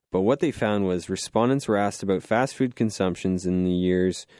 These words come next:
two thousand eight, twenty ten, twenty fifteen, when they were in their forties, fifties.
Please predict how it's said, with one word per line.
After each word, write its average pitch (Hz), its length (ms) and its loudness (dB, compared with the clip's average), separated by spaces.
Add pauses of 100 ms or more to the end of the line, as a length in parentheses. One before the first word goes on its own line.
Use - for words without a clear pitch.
(440)
two 110 180 2
thousand 104 300 2
eight, 131 260 2 (400)
twenty 98 400 0
ten, 131 480 0
twenty 98 300 0
fifteen, 95 580 -2
when 87 160 2
they 90 120 2
were 90 120 2
in 90 80 2
their 87 120 0
forties, 92 460 -2
fifties. 80 600 -4